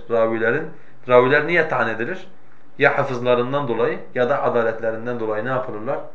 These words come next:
Ta'an edilirler. Bu da zaten tek tek gelecek. Yani her bir sebepten dolayı nasıl isimlendirilir, nasıl olur? Bu da ne yapacak? Bu da gelecek. Zayıf hadis anlaşıldı değil mi? Kolay.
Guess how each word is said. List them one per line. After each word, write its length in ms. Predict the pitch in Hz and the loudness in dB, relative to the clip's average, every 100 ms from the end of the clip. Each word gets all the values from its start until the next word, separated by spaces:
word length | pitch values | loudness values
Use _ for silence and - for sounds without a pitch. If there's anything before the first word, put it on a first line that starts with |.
| - - - | -12 -12 -2
Ta'an 420 | 120 139 151 170 - - - - | 0 2 0 -2 -10 -12 -12 -4
edilirler. 460 | 127 113 101 95 90 - - - | 0 0 -2 -4 -8 -10 -10 -8
Bu 100 | 170 | 2
da 100 | 151 | 4
zaten 360 | 120 117 156 143 | 6 4 0 0
tek 220 | 151 123 | 0 0
tek 200 | 147 147 | -2 -2
gelecek. 420 | 131 113 98 90 | 0 0 -2 -6
Yani 220 | 104 98 95 - - - | -8 -10 -10 -12 -12 0
her 260 | 131 135 | 2 2
bir 80 | 117 | -2
sebepten 580 | - 110 104 104 123 117 | -2 -2 -2 -2 -2 -2
dolayı 380 | 104 101 95 110 | -2 -2 -4 -4
nasıl 280 | 120 - | -4 -4
isimlendirilir, 1000 | - 120 117 113 113 113 110 110 107 101 | -10 -10 -8 -6 -6 -6 -8 -6 -8 -6
nasıl 280 | 117 120 117 | -6 -6 -8
olur? 400 | 107 113 143 156 - - - - | -10 -8 -6 -6 -10 -12 -12 -10
Bu 100 | 117 | -6
da 100 | 117 | -4
ne 60 | 123 | -2
yapacak? 400 | 110 107 113 120 110 | -4 -4 -6 -8 -6
Bu 100 | 113 | -2
da 360 | 123 147 147 - - - - - | 0 0 -4 -8 -10 -10 -10 -8
gelecek. 460 | 113 98 90 - - - - - - - - - 120 - - | -4 -4 -6 -10 -12 -12 -12 -12 -12 -12 -12 -12 -12 -12 -4
Zayıf 340 | 120 160 - | 2 4 2
hadis 200 | - - | -4 -4
anlaşıldı 320 | 196 185 143 | -4 -4 -4
değil 100 | 180 | -4
mi? 120 | 220 - | -4 0
Kolay. 200 | 185 | 0